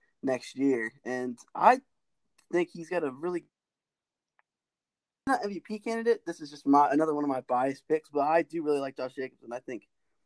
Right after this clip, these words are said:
he could be, uh, a big name next year.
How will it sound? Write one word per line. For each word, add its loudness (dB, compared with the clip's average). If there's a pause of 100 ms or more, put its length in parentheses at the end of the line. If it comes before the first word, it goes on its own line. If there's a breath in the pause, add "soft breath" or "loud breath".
(140)
he -4
could -2
be, 2 (1000)
uh, 8
a -10
big -4
name -8
next -20
year. -16